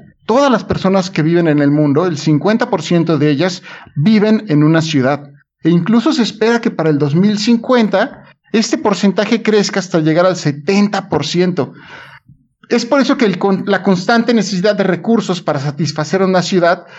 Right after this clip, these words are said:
pues pueden requerir extensiones que van más allá del área que utiliza la ciudad, e incluso se han llegado a considerar entre las diez amenazas más importantes a la biodiversidad.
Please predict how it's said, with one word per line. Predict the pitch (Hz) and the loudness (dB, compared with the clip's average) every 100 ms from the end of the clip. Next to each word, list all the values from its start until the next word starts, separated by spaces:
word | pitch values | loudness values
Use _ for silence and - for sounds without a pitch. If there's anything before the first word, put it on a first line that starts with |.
| - | -8
pues | - 160 | -4 -2
pueden | 165 208 226 | 0 2 2
requerir | 190 - 180 202 | 0 0 0 0
extensiones | 208 - 175 160 185 190 180 | -2 -2 -2 0 2 0 0
que | 175 | 0
van | 190 202 | 2 2
más | 208 208 | 2 2
allá | 180 196 | 2 2
del | 202 196 | 2 2
área | 208 247 233 233 | 4 4 2 2
que | 196 185 | 2 2
utiliza | 180 185 185 233 - | 2 0 2 2 2
la | 220 | -2
ciudad, | 180 165 160 220 - - - - - | -2 0 0 0 -4 -16 -20 -20 -2
e | 165 | 0
incluso | 170 214 226 285 | 2 2 2 0
se | - | 2
han | 247 | 2
llegado | 240 240 | 2 2
a | 247 | 2
considerar | 214 190 190 208 220 | 0 2 2 2 0
entre | 220 208 190 175 - - | -2 -2 0 0 -4 -4
las | 170 175 151 | -2 -2 -2
diez | 180 226 226 | -2 -2 2
amenazas | 247 214 202 196 208 180 | 2 4 2 0 0 2
más | 180 190 185 | 2 2 0
importantes | 208 - 165 160 180 180 175 156 160 - - - - | 0 0 -2 0 0 0 0 -4 -4 -14 -20 -20 -4
a | 147 | 0
la | 139 | 2
biodiversidad. | 139 143 135 131 120 143 135 | 2 2 2 0 0 0 0